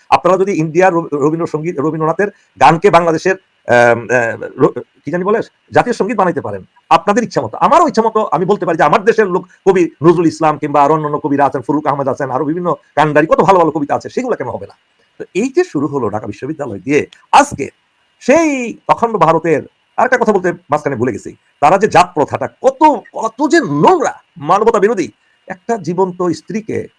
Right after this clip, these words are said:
মনে করেন পনেরো বছর বয়স্ক নারীর, এক মেয়ের একটা বিয়ে হলো একটা বুড়ার সাথে, অথবা সেই বুড়াটা মারা গেল, মারা যাওয়ার সাথে এই চিতার মধ্যে ওই মরা স্বামীর লাশের সাথে এই জীবন্ত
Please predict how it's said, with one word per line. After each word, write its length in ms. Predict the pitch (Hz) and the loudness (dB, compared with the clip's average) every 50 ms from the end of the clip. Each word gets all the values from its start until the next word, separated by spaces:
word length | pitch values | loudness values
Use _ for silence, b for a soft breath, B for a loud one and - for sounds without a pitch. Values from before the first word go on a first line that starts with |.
| - - | -8 -6
মনে 120 | 190 190 | -6 -4
করেন 220 | 180 165 165 170 160 - _ - | -2 -2 -4 -4 -4 -8 _ -6
পনেরো 200 | - 233 233 202 | -4 -2 -2 -2
বছর 180 | 156 - 160 151 | -2 0 -2 0
বয়স্ক 280 | 143 143 135 - - | 2 0 0 0 -4
নারীর, 340 | 147 123 131 143 147 151 139 | -6 -2 0 0 0 0 -4
এক 240 | - - 117 117 110 135 | -4 -8 -8 -10 -8 -6
মেয়ের 160 | 143 143 120 | -4 -4 -4
একটা 100 | - 127 | -4 -4
বিয়ে 180 | 107 143 180 156 | 0 2 2 2
হলো 160 | 120 120 95 _ _ _ _ _ _ - | 2 0 -8 _ _ _ _ _ _ -6
একটা 220 | 156 151 - - 151 | -6 -4 -2 -2 0
বুড়ার 240 | 117 147 175 165 | 4 4 4 4
সাথে, 220 | - - - - - - _ _ _ _ - | 4 0 -8 -12 -12 -20 _ _ _ _ -4
অথবা 240 | 139 - 170 170 156 | -2 0 2 0 0
সেই 140 | - 160 | 0 0
বুড়াটা 240 | 131 139 147 147 151 | 0 2 2 2 2
মারা 200 | 123 143 190 196 | 4 4 4 4
গেল, 140 | 135 107 98 - _ _ _ _ _ _ _ _ _ | 4 0 -6 -12 _ _ _ _ _ _ _ _ _
মারা 200 | - 123 151 180 | 0 0 2 2
যাওয়ার 220 | 165 175 175 156 - - | 4 2 0 0 -2 -4
সাথে 220 | 156 - - 202 240 262 - - | -8 -2 2 4 4 4 2 0
এই 220 | - 156 208 254 262 247 - - _ _ _ _ _ - | -2 -2 -2 -2 -4 -6 -10 -12 _ _ _ _ _ -10
চিতার 260 | 196 190 196 185 160 | -6 -2 -2 -2 -2
মধ্যে 280 | 147 143 120 123 139 156 - - _ _ _ _ _ _ - | -2 -8 -6 -4 -4 -4 -6 -8 _ _ _ _ _ _ 0
ওই 180 | - 214 277 294 247 147 120 151 - - 117 | 2 2 2 2 0 -6 -8 -12 -12 -12 -8
মরা 300 | 113 123 139 147 151 147 | -2 0 2 4 4 2
স্বামীর 280 | 143 135 143 139 135 110 101 | 2 0 -2 -4 -4 -6 -6
লাশের 200 | 120 160 - 190 | -6 -6 -8 -8
সাথে 280 | - - - - 160 147 | -8 -8 -10 -8 -6 -8
এই 180 | 123 - 160 151 | -6 -6 -6 -6
জীবন্ত 380 | 113 143 139 147 139 131 - | -6 -4 -4 -4 -6 -6 -6